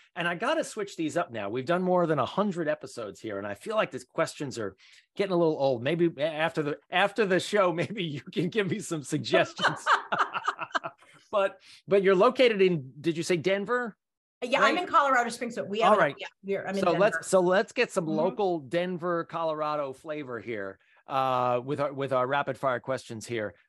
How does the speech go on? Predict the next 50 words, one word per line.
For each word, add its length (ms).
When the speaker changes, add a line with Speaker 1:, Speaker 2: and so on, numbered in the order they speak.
Speaker 1:
Uh, 520
and 200
this 140
is 100
where 200
we, 180
uh, 80
obviously 540
steal 260
a 40
page 240
from 120
inside 300
the 100
Actors 320
Studio. 400
So, 360
uh, 280
here 140
we 120
go. 180
Rapid 300
fire 200
question 440
number 280
one, 220
Heather, 400
what 220
is 180
your 100
favorite 400
news 280
source? 560
Speaker 2:
You 120
know, 240
I'm 160
old 280
school, 460
and 140
I 100
love 300
a 60
good 340
New 160
York 240
Times 380
print 360
on 160
a 60
Sunday. 760